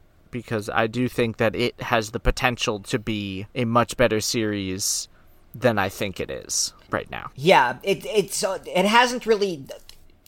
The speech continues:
Speaker 2: I did, I, my, my theme in this episode, it hasn't really laid out its mission statement of why, what it is,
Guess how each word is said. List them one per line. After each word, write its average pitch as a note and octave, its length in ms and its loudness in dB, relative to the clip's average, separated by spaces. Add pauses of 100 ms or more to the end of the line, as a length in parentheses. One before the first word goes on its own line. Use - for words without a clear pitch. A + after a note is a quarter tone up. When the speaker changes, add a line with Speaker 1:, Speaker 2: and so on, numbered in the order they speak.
(160)
Speaker 2:
I F3+ 80 0
did, E3 420 -4
I, E3 160 6
my, D#3 300 2
my D#3+ 180 4
theme G#3+ 180 0
in A3+ 60 2
this A#3 160 4
episode, D#3 340 4
it D#3 120 -2
hasn't G#3 300 2
really G3 160 0
laid E3 220 4
out E3 140 6
its - 100 -6
mission D#3 280 0
statement B2 360 -4
of A#2+ 100 -2
why, C3+ 360 6
what D#3 180 6
it D3 120 6
is, C3 520 0